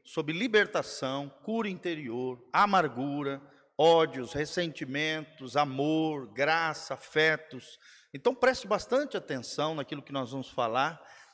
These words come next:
Compartilhe esse link através dos seus, dos, das suas redes sociais, né, diversas, WhatsApp, Instagram, Facebook. E não só isso, meu querido, nós pedimos a tua ajuda para que o máximo de pessoas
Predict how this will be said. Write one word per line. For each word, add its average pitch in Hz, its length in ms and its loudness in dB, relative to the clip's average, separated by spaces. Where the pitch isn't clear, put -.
Compartilhe 220 760 0
esse 165 200 -6
link 165 360 -6
através 135 640 0
dos 117 260 -12
seus, 143 380 -4
dos, 123 220 -8
das 131 180 -4
suas 147 220 -4
redes 175 380 2
sociais, 131 720 -6
né, 147 120 -6
diversas, 127 800 -2
WhatsApp, 127 680 -6
Instagram, 120 500 -8
Facebook. 127 720 -10
E 202 80 -6
não 262 160 -2
só 247 180 -4
isso, 175 300 -6
meu 151 120 -4
querido, 147 460 -4
nós 151 180 -6
pedimos 143 380 -10
a 156 60 -2
tua 139 180 -4
ajuda 147 300 -4
para 156 160 -6
que - 120 -12
o 175 40 -6
máximo 208 640 -6
de 180 100 -10
pessoas 160 720 -6